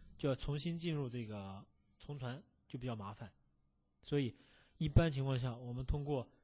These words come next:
这个实例是可以看出它们的抖动，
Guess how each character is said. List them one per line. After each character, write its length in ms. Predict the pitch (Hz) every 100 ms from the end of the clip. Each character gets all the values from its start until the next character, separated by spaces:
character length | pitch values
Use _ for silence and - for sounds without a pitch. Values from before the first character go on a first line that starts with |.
| _ - -
这 120 | 202
个 80 | 151
实 220 | - 127
例 260 | 143 123 -
是 180 | - 147
可 200 | - 143
以 80 | 127
看 240 | - 131
出 280 | - 131 135 - - _ _ -
它 200 | - 147
们 100 | 147
的 80 |
抖 340 | 143 - 107 107
动， 240 | - 151